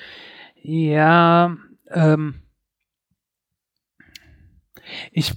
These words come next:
wollte auch mit einem Freund von mir drüber sprechen und das mal ausdiskutieren. Der konnte leider nicht, der war gerade in Sydney, Feuerwerk gucken. Ähm, <laughs> der ist, der hat halt auch schon vor Ewigkeiten gebucht, ähm, ist da runtergefahren und hat, äh, in Sydney Silvester gefeiert.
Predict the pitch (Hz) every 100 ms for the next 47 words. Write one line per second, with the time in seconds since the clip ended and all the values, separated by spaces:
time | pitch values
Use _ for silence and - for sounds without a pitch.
0 | - 143 147 185 180 143 165 170 156 -
1 | 139 170 196 180 180 190 - 175 180 175
2 | - - 165 - 156 165 156 143 127 160
3 | - 165 - 160 165 151 135 - 156 165
4 | 151 156 151 156 - 123 120 - 127 131
5 | 120 147 - 160 160 _ - - 139 151
6 | 147 151 160 160 156 _ - - - -
7 | - 131 - - - - - - - _
8 | _ _ _ _ _ - 381 349 208 -
9 | - 139 147 139 - 147 131 165 170 165
10 | 196 269 - 139 156 135 160 175 - 160
11 | 156 143 135 190 - - - - - -
12 | 170 175 175 180 175 - 143 139 156 156
13 | - 180 185 165 160 - 170 170 170 151
14 | 160 - 165 160 170 160 160 156 180 160
15 | 131 127 113